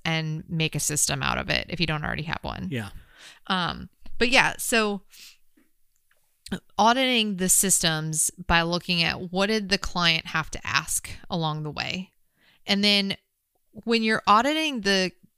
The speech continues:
Speaker 1: the actual job duties, this is, this is what I've been doing. Okay. So I think we've talked about before, and if not, I'll just reiterate. Um, or if we haven't,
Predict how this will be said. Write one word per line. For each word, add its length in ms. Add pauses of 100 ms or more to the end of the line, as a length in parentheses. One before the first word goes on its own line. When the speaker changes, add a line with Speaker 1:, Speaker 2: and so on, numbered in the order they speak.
(160)
Speaker 1:
the 180
actual 420
job 440
duties, 680 (760)
this 320
is, 200
this 200
is 100
what 120
I've 80
been 140
doing. 400
Okay. 280
So 280
I 80
think 220
we've 140
talked 200
about 180
before, 380
and 80
if 140
not, 320
I'll 140
just 240
reiterate. 400 (340)
Um, 480 (1400)
or 140
if 120
we 100
haven't, 680